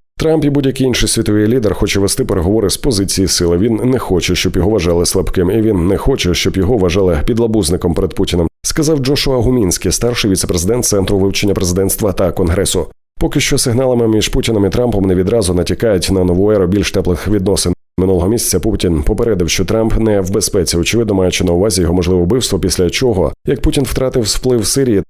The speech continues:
Трамп заявив, що Росія перебуває в ослабленому стані через війну в Україні та проблемну економіку. «Це його час діяти», сказав він, закликавши Путіна припинити вогонь в Україні.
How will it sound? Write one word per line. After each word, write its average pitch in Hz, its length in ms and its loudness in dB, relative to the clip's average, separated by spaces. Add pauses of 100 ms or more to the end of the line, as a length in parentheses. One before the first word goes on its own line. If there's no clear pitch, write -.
Трамп 110 220 0
заявив, 98 320 0
що - 140 0
Росія 90 280 0
перебуває 85 380 2
в 87 40 2
ослабленому 90 580 2
стані 90 320 0
через 95 300 0
війну 107 280 2
в 98 80 0
Україні 98 400 0
та 95 120 0
проблемну 90 480 0
економіку. 87 480 0 (260)
«Це - 140 -2
його 107 160 0
час 92 260 0
діяти», 87 280 0
сказав 90 360 0
він, 117 220 0
закликавши 113 520 -2
Путіна 131 380 -2
припинити 104 600 0
вогонь 87 280 0
в 87 40 0
Україні. 82 400 0